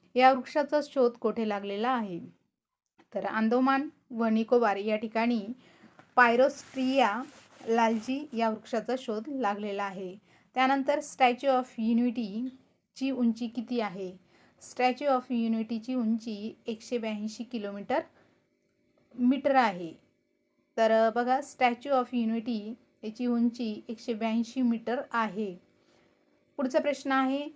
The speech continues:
भारत व म्यानमार यांच्यातील सीमा किती लांबीची आहे? सोळाशे त्र्याऐंशी किलोमीटर लांबीची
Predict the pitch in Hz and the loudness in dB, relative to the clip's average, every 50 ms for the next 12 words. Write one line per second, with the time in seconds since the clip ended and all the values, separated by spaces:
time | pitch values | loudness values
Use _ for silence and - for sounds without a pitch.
0 | - 240 226 233 226 233 254 254 277 262 254 247 240 233 226 226 233 240 240 233 | -6 -2 0 2 4 4 2 2 2 2 2 2 2 0 0 0 0 0 0 0
1 | 202 208 - - - 240 226 233 226 233 220 220 254 247 247 - - 220 220 220 | 0 -2 -4 -8 -6 -4 -2 -2 -2 -2 -4 -4 -6 -6 -6 -6 -4 -2 -2 -2
2 | 220 233 - - 247 226 - 240 233 220 214 208 208 220 214 - 240 226 208 196 | -4 -6 -6 -8 -8 -6 -6 -4 -4 -4 -4 -6 -6 -6 -6 -4 -4 -4 -4 -6
3 | 196 185 190 214 220 _ _ _ _ _ _ _ _ _ - - - 240 233 233 | -8 -10 -12 -14 -18 _ _ _ _ _ _ _ _ _ -10 -4 -2 0 2 2
4 | 240 240 240 - 269 277 277 277 - 233 220 220 220 226 220 - - - 247 247 | 2 0 0 -2 -4 -6 -4 -4 -2 -2 0 0 0 -2 -2 -4 -8 -8 -4 -4
5 | 226 208 214 240 - _ _ 240 233 220 226 226 220 220 220 220 254 254 269 - | -4 -4 -4 -8 -12 _ _ -6 -4 -2 -2 0 0 -2 -2 0 -2 -2 -2 -2
6 | - 233 226 214 214 220 220 214 - - 247 269 330 - | -2 -2 -2 -2 -2 -4 -6 -6 -8 -8 -8 -8 -8 -10